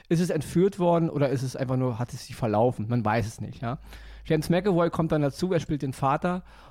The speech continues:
und jetzt geht im Grunde die Suche nach dem Kind los. Das ist jetzt mal so viel zum Inhalt, ja. Ich finde zum Ende hin, er hat am Ende, in, in der, in der letzten halben Stunde,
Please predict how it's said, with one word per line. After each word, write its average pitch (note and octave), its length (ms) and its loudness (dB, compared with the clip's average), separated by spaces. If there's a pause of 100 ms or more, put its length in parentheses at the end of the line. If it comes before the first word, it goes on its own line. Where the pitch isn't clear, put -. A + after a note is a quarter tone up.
(140)
und C#3+ 180 2
jetzt D3+ 160 2
geht D#3+ 140 -2
im D3 140 0
Grunde C#3+ 220 2
die C3+ 100 0
Suche D3+ 220 0
nach C3+ 180 2
dem B2 180 -4
Kind B2+ 280 -4
los. G2 460 -10 (300)
Das B2+ 120 -2
ist C#3 80 -6
jetzt C3 120 2
mal A#2+ 100 4
so B2 80 0
viel C3 160 -4
zum A#2+ 180 -6
Inhalt, B2 480 0
ja. B2 220 -2 (240)
Ich F3 140 2
finde B3+ 360 2
zum G3 220 -6
Ende G#3+ 280 2
hin, G#3+ 280 4
er D3+ 160 0
hat F#3 260 -2
am F3 140 2
Ende, D3 380 4
in, C#3+ 320 0
in D#3+ 140 0
der, E3 220 2
in E3 100 -2
der D#3+ 100 4
letzten F3+ 320 2
halben D#3+ 240 4
Stunde, F3+ 500 0